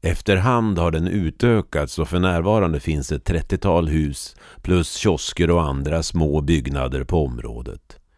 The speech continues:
Det har blivit en av länets största hembygdsgårdar. Här finns en praktfull sjuttonhundratals parstuga, Jensors, som var den första som sattes upp.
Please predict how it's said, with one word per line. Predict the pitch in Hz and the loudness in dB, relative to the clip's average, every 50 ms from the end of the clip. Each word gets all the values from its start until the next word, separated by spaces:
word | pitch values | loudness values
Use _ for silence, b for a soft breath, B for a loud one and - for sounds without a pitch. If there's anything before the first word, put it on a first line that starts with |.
| B B B B B B | B B B B B B
Det | - 82 | 0 0
har | 87 82 | 2 2
blivit | 78 90 92 85 82 92 87 - - | 2 2 2 4 4 2 2 0 0
en | - 110 110 113 113 107 | 0 2 2 2 2 2
av | 104 92 80 | 2 2 2
länets | 80 82 80 78 80 80 80 73 - - | 2 0 0 0 -2 -4 -4 -6 -8 -10
största | - - 104 92 85 - - - - - 87 87 | -4 0 2 2 2 0 -2 -4 0 2 4 4
hembygdsgårdar. | 90 90 92 107 107 95 76 - - - - - - 58 58 52 50 50 50 50 - - - _ _ _ _ _ _ _ _ _ _ B B B B B B | 4 2 2 2 2 2 0 -2 -6 -10 -12 -12 -10 -10 -10 -10 -10 -10 -12 -12 -14 -16 -18 _ _ _ _ _ _ _ _ _ _ B B B B B B
Här | - - 80 80 82 76 | -2 0 0 2 0 0
finns | - - 87 85 78 - - | 0 0 0 0 0 0 0
en | 80 78 80 - | 0 0 0 2
praktfull | - 95 98 80 - - - - - - 87 85 82 78 76 76 | 2 2 2 2 0 -4 -12 -16 -6 -2 0 0 0 0 -2 0
sjuttonhundratals | - 104 92 - - - 80 76 71 73 73 73 69 71 - - 80 73 71 73 67 67 - - | 0 2 2 2 0 -2 -4 -2 -2 -2 -4 -4 -4 -6 -4 -2 -2 0 0 -2 -4 -6 -10 -6
parstuga, | - - 95 80 69 62 - - - - 76 69 69 78 80 76 80 78 80 85 B B B B B B B B | -2 0 2 2 2 0 -4 -8 -10 -8 -6 -4 -4 -4 -2 0 0 0 0 -2 B B B B B B B B
Jensors, | - 87 69 82 82 78 80 85 82 - - 101 98 92 107 113 - - - - _ b b b b b b | -6 -4 -2 0 0 0 0 0 -2 0 0 0 2 2 0 -4 -8 -12 -16 -18 _ b b b b b b
som | - - 85 | -4 -2 0
var | 78 80 82 80 | 2 2 2 2
den | 80 80 82 80 73 | 2 0 0 -2 -2
första | - - 117 98 - - - - 82 80 80 | -2 -2 0 0 -2 -2 -4 -4 -2 -2 -2
som | - - 85 80 80 76 | 0 0 0 0 0 -2
sattes | - - 98 - - 101 87 - | -2 -2 -4 -2 -2 -6 -6 -6
upp. | - 57 57 - _ - | -8 -10 -10 -12 _ -20